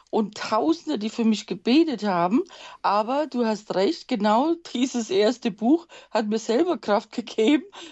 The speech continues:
Lebe, lache, liebe, denn das, was ich jetzt anderen erzählt hab, ja, das, äh, wollte ich jetzt ausprobieren.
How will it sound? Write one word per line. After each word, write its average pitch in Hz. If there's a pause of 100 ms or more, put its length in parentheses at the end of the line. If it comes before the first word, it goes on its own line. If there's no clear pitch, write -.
Lebe, 240
lache, 220
liebe, 269
denn 254 (260)
das, 269
was 277
ich 262
jetzt 247
anderen 302
erzählt 240
hab, 285 (280)
ja, 247
das, -
äh, 240 (100)
wollte 240
ich -
jetzt 285
ausprobieren. 220